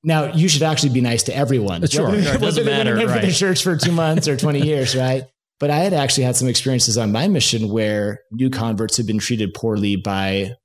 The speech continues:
Speaker 1: members. And I realized I had just fallen into the same thing. Like, and, and in some, in some respects, you could have, like, different arguments, like, "Well,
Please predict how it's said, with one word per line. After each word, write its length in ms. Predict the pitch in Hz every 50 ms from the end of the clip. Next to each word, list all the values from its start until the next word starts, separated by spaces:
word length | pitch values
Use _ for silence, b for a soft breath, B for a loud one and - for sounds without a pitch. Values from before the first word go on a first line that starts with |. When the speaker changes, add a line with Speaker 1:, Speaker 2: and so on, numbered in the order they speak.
| _ -
Speaker 1:
members. 360 | - 107 104 92 104 104 101 -
And 80 | 117
I 40 | 110
realized 300 | 110 123 120 113 104 -
I 180 | 85 113 120 127
had 140 | 123 113
just 260 | 110 117 113 - - -
fallen 360 | 113 107 113 117 117 117 117
into 160 | 113 107 - 113
the 60 | 110
same 320 | - - 113 107 107 104
thing. 380 | 95 - - 185 151 101 90 92 - _ _ _ -
Like, 140 | 147 147 147 151 - - _ _ _ _ _ - 160
and, 140 | 156 151
and 360 | - 156 156 156 151 127 87 - -
in 140 | 170 151 139
some, 280 | - 165 160 165 160 - - -
in 120 | 147 156
some 120 | 131 160 160
respects, 380 | 147 - - 143 135 - -
you 80 | 135 123
could 100 | 139 120
have, 200 | 117 127 123 120
like, 260 | 113 127 127 123 127
different 260 | 131 143 - 131 113
arguments, 280 | 123 123 117 110 92 -
like, 100 | 90 87
"Well, 420 | 113 117 113 113 110 107 117 -